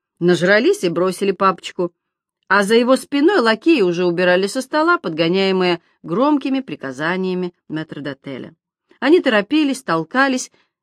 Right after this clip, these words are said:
и в мгновение ока стол исчез, словно декорация в феерии по свистку машиниста.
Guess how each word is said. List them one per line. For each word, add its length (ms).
и 80
в 40
мгновение 560
ока 360
стол 320
исчез, 460
словно 380
декорация 720
в 140
феерии 500
по 140
свистку 420
машиниста. 720